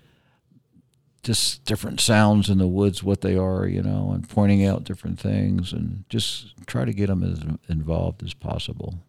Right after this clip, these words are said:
So I've got a good friend, uh, he's a veteran from the, uh, Upper Peninsula of Michigan. He's got two little boys, and he take, he's taken those kids out when they were in diapers, both of them. And right now they're, like, uh, nine and six, and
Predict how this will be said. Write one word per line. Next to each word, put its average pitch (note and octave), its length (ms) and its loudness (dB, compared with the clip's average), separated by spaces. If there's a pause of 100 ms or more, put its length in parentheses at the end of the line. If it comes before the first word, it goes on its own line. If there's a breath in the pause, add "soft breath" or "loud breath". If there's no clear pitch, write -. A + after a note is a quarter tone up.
(140)
So D#2+ 540 -10
I've G#2 120 -6
got A2 160 4
a E2+ 60 2
good F2 200 -2
friend, E2+ 460 0
uh, E2 240 -2 (1120)
he's G2 160 2
a - 20 4
veteran F2+ 520 6
from F2 340 2
the, E2 480 -2
uh, E2 320 -2
Upper F#2+ 220 -2
Peninsula F#2 480 0
of F2 60 0
Michigan. F2 500 0
He's F2+ 120 -2
got E2+ 220 -4
two F#2+ 140 2
little F2 180 4
boys, E2+ 640 0
and E2 500 -2
he G2+ 140 0
take, G2 320 0
he's G#2+ 220 0
taken G2 280 0
those E2+ 220 -2
kids E2+ 260 0
out E2 180 0
when D#2+ 120 -2
they E2+ 80 0
were E2 140 -2
in D#2+ 80 -4
diapers, - 440 -4
both - 260 -8
of - 100 -8
them. - 80 -6
And D#2 120 -4
right F#2 200 2
now F#2 240 4
they're, E2 180 0
like, D#2+ 320 -2
uh, D#2+ 340 -4
nine F#2 560 4
and D#2+ 160 0
six, - 400 -2
and C#2 120 -2